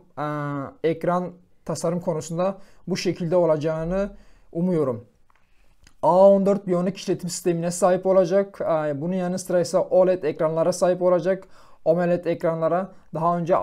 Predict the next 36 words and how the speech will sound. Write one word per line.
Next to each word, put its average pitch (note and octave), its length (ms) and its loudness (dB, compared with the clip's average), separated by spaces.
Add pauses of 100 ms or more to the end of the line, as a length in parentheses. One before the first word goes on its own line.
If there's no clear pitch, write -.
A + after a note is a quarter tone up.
(100)
iPhone E3+ 200 -6
X - 200 -10
S'te F3+ 380 -4
kullanmıştı. F3+ 720 -6
Bu - 60 -14
sefer D#3+ 340 -2
de E3 260 2
iPhone E3 260 -6 (220)
on E3+ 120 -4
ikide E3+ 300 -4
kullanacak. F3+ 540 -4 (560)
iPhone F#3 220 -4
on F#3 140 -4
bir F#3 100 -2
modeli F3+ 560 -2
L E3+ 40 -2
C E3+ 200 -8
D F3 60 2
ekrana E3+ 420 -2
sahip. F3+ 420 -2 (240)
Kamera F3+ 380 -2
ta-, D3+ 100 2
e, D3+ 760 -6
kamera F#3 360 0
konusuna F3+ 420 -4
değinmek E3+ 360 -2
istiyorum. F#3 440 -4
Tahminen, F3 580 -4 (160)
m, D#3 400 -2
iPhone F#3+ 220 -6
on F#3+ 120 -2
iki F3 280 -6
Pro F#3 240 0
ve F3+ 140 2
Pro F3+ 200 0
Max'te F#3 520 -2